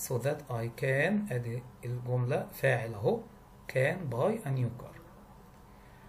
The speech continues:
آه، إذا بدأنا الجملة بالفعل، إذا بدأت الجملة بالفعل بيتحول إلى اسم فاعل اللي هو الفيرب plus إيه؟ آي إن جي. زي إيه يعني؟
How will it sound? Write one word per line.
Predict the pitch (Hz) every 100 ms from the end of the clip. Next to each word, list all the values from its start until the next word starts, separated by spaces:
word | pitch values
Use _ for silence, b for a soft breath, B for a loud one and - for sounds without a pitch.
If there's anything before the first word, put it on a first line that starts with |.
| B B B B B B B B -
آه، | 151 135 127 131 135
إذا | 135 143 143
بدأنا | 143 208 214
الجملة | 170 156 165 131 110 - - - -
بالفعل، | 135 147 - 143 107 - - - - - - - -
إذا | 127 127
بدأت | 135 160 131
الجملة | 135 135 117
بالفعل | 113 104 - 170 208
بيتحول | 208 135 127 127 160 165 131
إلى | 117 117 151
اسم | 147 123
فاعل | 107 127 143 165 202 196
اللي | 120
هو | 127 120
الفيرب | 117 151 139
plus | 123 131 123
إيه؟ | 123 127 127 - - 135
آي | 131 113
إن | 104
جي. | 104 104
زي | 127 139
إيه | 165 151
يعني؟ | 127 117 120